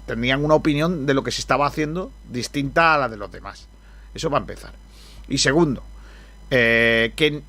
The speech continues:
que aquí lo mejor de todo es que cada uno haga de su capo un sayo, ¿no? Que, que haga su trabajo lo que pueda.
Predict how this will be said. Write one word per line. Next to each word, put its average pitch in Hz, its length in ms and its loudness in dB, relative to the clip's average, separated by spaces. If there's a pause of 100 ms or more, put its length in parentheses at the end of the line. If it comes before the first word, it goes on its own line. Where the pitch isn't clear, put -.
(180)
que 135 220 4
aquí 175 400 0
lo 147 260 0
mejor 160 300 -2
de 226 100 6
todo 208 240 4
es - 80 -2
que 180 140 -2
cada 151 180 4
uno 180 260 0
haga 185 280 0 (120)
de 135 140 -8
su 131 140 -12
capo 147 240 -2
un 131 100 -6
sayo, 127 400 -2
¿no? 123 140 -16 (320)
Que, 107 280 -10
que 113 120 0
haga 156 380 2
su - 200 -10
trabajo 143 320 0
lo 151 100 2
que 110 120 -2
pueda. 92 320 -10